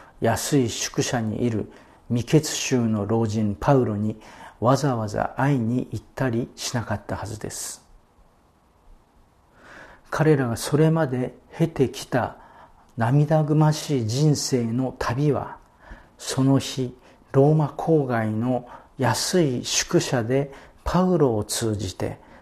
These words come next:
彼らを救い出そうとする主の神秘的な摂理の旅でした。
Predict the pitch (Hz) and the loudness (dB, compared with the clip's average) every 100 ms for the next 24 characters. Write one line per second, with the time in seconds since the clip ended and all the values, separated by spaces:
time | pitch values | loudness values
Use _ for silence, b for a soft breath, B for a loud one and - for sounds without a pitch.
0 | B - 139 131 120 110 - - - 156 | B 0 6 6 6 0 -2 -2 2 4
1 | 151 139 160 135 - 107 - 120 120 B | 2 0 0 0 0 -4 -2 -2 -2 B
2 | B - - - 175 127 - B B - | B -6 -2 2 2 2 -4 B B -2
3 | - 170 175 - 170 165 160 156 151 151 | 2 2 2 -2 -2 0 0 2 0 0
4 | - - 175 - 170 131 147 175 - - | -4 -2 -2 0 0 2 0 -2 -4 -4
5 | 113 104 104 - - - | -2 -2 -4 -6 -10 -18